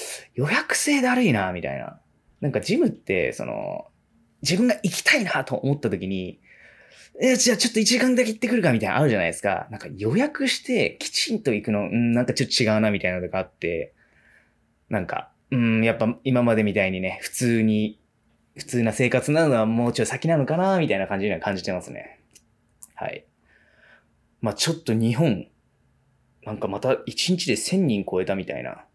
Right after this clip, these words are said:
ニュースとかちょっと見てびっくりしてるんで、まあ、皆さん気をつけてください。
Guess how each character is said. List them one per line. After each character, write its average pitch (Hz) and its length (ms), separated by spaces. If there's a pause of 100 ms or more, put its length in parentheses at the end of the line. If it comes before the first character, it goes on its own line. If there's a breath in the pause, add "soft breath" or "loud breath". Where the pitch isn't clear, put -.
(360)
ニ 110 100
ュ 120 60
ー 113 40
ス 107 80
と - 120
か - 120
ち - 140
ょ - 20
っ - 40
と - 120
見 90 160
て 90 500 (200)
び 98 100
っ - 60
く - 160
り 117 100
し - 60
て 101 100
る 90 120
ん 85 100
で、 85 420 (1120)
ま 98 100
あ、 90 40
皆 113 200
さ 117 80
ん 95 40
気 - 100
を 160 80
つ 170 60
け 117 80
て 95 80
く - 60
だ - 100
さ 67 160
い。 - 120